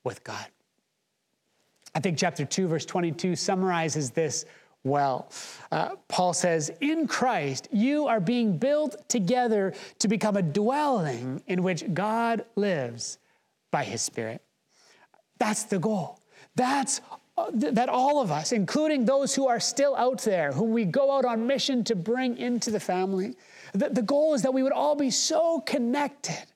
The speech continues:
that we actually become a dwelling in which God himself lives by his Spirit. A dwelling where we can connect up an intimate walk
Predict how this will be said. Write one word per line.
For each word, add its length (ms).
that 140
we 120
actually 520
become 360
a 80
dwelling 720
in 120
which 240
God 380
himself 640
lives 640
by 120
his 180
Spirit. 460
A 60
dwelling 500
where 120
we 100
can 180
connect 600
up 260
an 100
intimate 480
walk 480